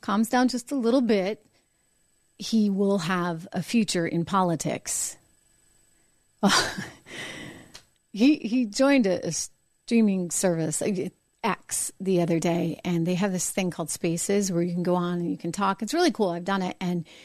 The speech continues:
you can listen to everybody, and you see your friends on there and people that you don't know.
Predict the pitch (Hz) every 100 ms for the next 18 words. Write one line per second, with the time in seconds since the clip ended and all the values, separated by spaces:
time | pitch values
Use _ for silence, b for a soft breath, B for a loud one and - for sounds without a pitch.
0 | B 226 214 208 196 220 196 180 190 170
1 | 180 175 180 170 165 165 160 220 208 -
2 | 190 185 180 180 180 180 175 175 175 -
3 | 175 202 180 269 - 202 185 190 - 185
4 | 185 190 190 185